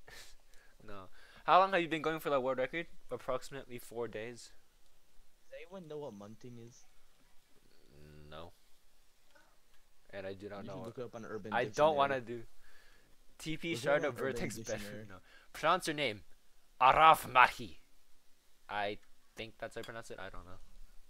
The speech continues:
Speaker 2: Allah Akbar. That's how you pronounce it.
Speaker 1: That is not how you pronounce it. You are being very
Speaker 2: Oh.
Speaker 1: stereotypical, and I do not like it.
Speaker 2: <laughs> Uh, I, th-, I, uh,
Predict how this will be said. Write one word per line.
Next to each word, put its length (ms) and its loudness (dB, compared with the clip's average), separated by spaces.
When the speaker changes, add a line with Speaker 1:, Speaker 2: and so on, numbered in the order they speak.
Speaker 2:
Allah 240 -8
Akbar. 280 -16
That's 160 -20
how 200 -18
you 60 -20
pronounce 320 -18
it. 60 -12
Speaker 1:
That 140 -2
is 120 -8
not 220 -8
how 80 -6
you 80 -8
pronounce 360 -14
it. 160 -12
You 240 -8
are 100 -4
being 280 -10
very 220 -4
Speaker 2:
Oh. 120 -12
Speaker 1:
stereotypical, 520 -10
and 120 -12
I 60 -12
do 160 -16
not 160 -14
like 200 -14
it. 120 -18
Speaker 2:
<laughs> 80 -10
Uh, 400 -6
I, 120 -12
th-, 320 -10
I, 20 -10
uh, 180 -8